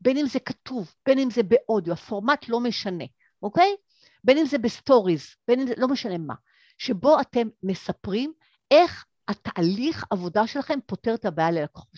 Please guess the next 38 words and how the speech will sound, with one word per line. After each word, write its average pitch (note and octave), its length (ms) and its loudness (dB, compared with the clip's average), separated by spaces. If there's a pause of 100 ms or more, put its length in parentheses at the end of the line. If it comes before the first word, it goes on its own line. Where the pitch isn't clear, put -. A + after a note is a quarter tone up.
(200)
כל D#4 100 0
פעם G#4 180 0
תגדירו D#4 360 -2
בעיה. G3 320 0 (440)
היום E4+ 200 6
אני F#4+ 40 2
רוצה E4 180 -2
להדגים C4+ 380 0
לכם, - 200 0 (360)
איך, - 340 4
לספר B3 420 -2
לכם F4+ 220 2 (140)
איך F4 200 4
אני C4+ 160 -2
עובד A3+ 360 0 (200)
עם C#4+ 220 0 (320)
מטופל A#3+ 460 2
שבא F#3 220 0
אליי F3 180 4
ככה. E3 220 -6
אני C#4+ 120 0
היום E4+ 220 2
רוצה B3 160 -4
לספר A#3+ 360 -4
לכם D#4+ 220 0 (380)
איך F4 240 8
שמגיע A#3 380 2
אליי G3 180 6
לקוח, F3 280 -4
נניח G#3 300 -2
אני F#3 80 -2
עורך D#3+ 300 -8
דין, D4+ 200 -2 (360)
שנמצא B3+ 400 2
לפני A3 280 -2
גירושין, F#3+ 580 0 (380)
מה B3 180 4 (200)
ה-, B3 160 4